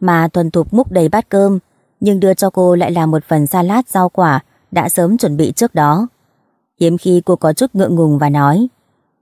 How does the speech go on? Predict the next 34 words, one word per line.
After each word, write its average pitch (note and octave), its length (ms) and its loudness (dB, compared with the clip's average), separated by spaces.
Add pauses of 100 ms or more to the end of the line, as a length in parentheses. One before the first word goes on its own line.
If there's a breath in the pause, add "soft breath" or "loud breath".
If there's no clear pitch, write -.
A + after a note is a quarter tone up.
(140)
"Giang G3 260 -2
Dục, F3+ 220 0 (380)
hay G3+ 180 -4
là E3+ 180 2
đổ D#3+ 220 2
đi, G3+ 220 2 (380)
thỉnh D#3+ 180 0
thoảng E3+ 180 0
lãng E3+ 180 -2
phí F#3+ 140 2
một A3 180 2
lần D#3+ 240 0
cũng G#3+ 200 -2
được." F#3 220 2 (1080)
Giang G#3+ 140 0
Dục F3+ 200 -2
cũng F3+ 140 -2
không G#3 220 -2
thèm D#3+ 200 0
để D3+ 140 2
ý, D#3 340 2 (300)
anh F#3 180 -2
chỉ F3 160 -2
nhìn D3+ 240 0
cô E3+ 200 2
chằm D#3+ 260 -2
chằm. C#3+ 320 0 (760)
"Làm D#3 280 0
thêm F3+ 200 0
vài D#3+ 200 0
lần D#3 220 2
là D3+ 100 0
ngon F3+ 280 0
rồi, D#3 320 2